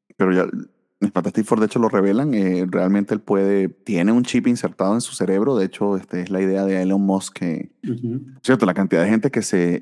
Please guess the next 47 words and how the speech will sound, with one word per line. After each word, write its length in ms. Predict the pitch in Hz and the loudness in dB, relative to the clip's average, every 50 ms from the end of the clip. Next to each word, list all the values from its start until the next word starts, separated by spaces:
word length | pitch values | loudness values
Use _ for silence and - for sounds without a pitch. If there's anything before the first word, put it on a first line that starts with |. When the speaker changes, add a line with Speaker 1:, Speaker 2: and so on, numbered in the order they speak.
| - | -6
Speaker 1:
Este, 680 | 90 - - _ - 87 85 82 82 73 - 90 73 - - _ _ _ _ _ _ - - _ _ _ _ _ _ _ _ | -10 -12 -10 _ -4 -4 -2 -2 -4 -4 -4 -6 -8 -10 -14 _ _ _ _ _ _ -20 -20 _ _ _ _ _ _ _ _
ofreció 640 | - 113 - - - - 214 - - - - 104 95 | -2 -2 0 0 0 0 0 0 0 0 2 4 4
voluntariamente 880 | 95 107 120 123 120 113 104 98 107 95 101 107 110 113 110 107 98 120 | 6 6 6 6 6 6 4 2 2 2 4 4 4 4 4 4 2 2
a 40 | 113 | 2
que 100 | 123 110 | 2 2
le 60 | 92 | 0
instalaran 440 | 92 - - 87 87 87 95 107 107 | 0 0 -2 0 0 2 2 2 2
ese 160 | 104 104 113 101 | 2 0 -2 -4
chip 280 | - - - 95 - | -2 -2 -2 -2 0
de 100 | - 113 | 0 2
Neuralink, 540 | 107 104 101 92 87 90 92 95 117 139 - - - | 4 4 4 4 4 4 4 4 2 2 0 -2 -2
este, 400 | 104 92 - - 85 82 - - | -4 -2 0 -2 0 0 0 0
¿no 160 | 87 101 139 | 0 0 2
deberían 340 | 90 104 131 120 95 85 92 | 2 4 4 4 4 4 4
ir 120 | 107 107 | 4 4
a 60 | 113 113 | 4 4
ver 140 | 113 107 | 4 4
los 360 | 107 110 113 110 107 101 - - | 4 4 4 4 2 0 -2 -2
videos 360 | 95 90 90 87 90 95 107 | 0 0 2 2 2 4 4
de 80 | 113 | 2
las 120 | 98 95 - | 2 0 0
pruebas 240 | - 87 85 92 101 | 0 0 2 4 2
de 80 | 90 | 2
Tesla? 480 | 85 - 92 92 98 113 139 165 156 - _ _ _ _ _ _ _ _ _ - | 2 0 -2 0 0 -2 -2 -2 -4 -6 _ _ _ _ _ _ _ _ _ -20
Speaker 2:
<laughs> 120 | - - - 294 - - - 170 151 - - 330 - - - 165 - - - - - - - 143 123 123 131 | -10 -6 -4 -4 -4 -2 -2 -2 -2 0 -2 -4 -2 -2 -4 -6 -4 -4 -6 -8 -8 -6 -6 -6 -6 -6 -10
Sí. 280 | - - - - - _ _ - _ _ _ _ _ _ _ _ _ _ _ - - - _ - - - - 131 127 123 131 131 123 | -12 -12 -12 -16 -18 _ _ -20 _ _ _ _ _ _ _ _ _ _ _ -12 -12 -12 _ -18 -14 -8 -6 -4 -4 -4 -4 -2 2
Speaker 1:
Sí 120 | 120 131 - | 4 4 6
funcionan 480 | - 202 226 - 311 170 165 180 208 | 6 6 6 8 6 6 6 6 6
los 100 | 294 262 | 4 4
carros 240 | - 110 101 - 165 | 4 2 4 4 4
de 60 | 170 117 | 4 4
Tesla 500 | - - - 120 143 160 147 120 107 95 | 4 2 2 4 4 2 4 4 4 4
en 120 | 92 90 | 2 0
cierta 320 | 90 - 98 87 92 - 127 | 0 0 0 -2 0 2 2
medida, 300 | 131 113 92 107 160 - | 4 4 4 4 2 2
pero 160 | - - 98 | 2 0 0
también 220 | 90 - 85 82 82 | 2 0 0 2 2
tienen 220 | 123 120 135 135 | 2 2 4 4
errores 340 | 123 107 98 92 92 110 120 | 4 4 4 2 2 0 -2
cañones 460 | - - 107 98 98 87 87 110 180 170 | -2 -2 0 2 2 2 2 2 0 -2
porque 160 | - - - | -4 -10 -14
están 160 | - - 82 | -12 -6 -6
desarrollando 420 | 78 98 151 131 123 - 123 131 | -2 0 2 2 4 4 2 2
Speaker 2:
Ujú. 80 | 90 101 | 2 2
Speaker 1:
la 80 | 107 104 | 2 0
tecnología 580 | 113 101 98 87 85 90 95 90 101 117 139 | 0 0 2 2 2 2 2 2 2 2 2
y, 140 | 120 92 80 | 2 0 0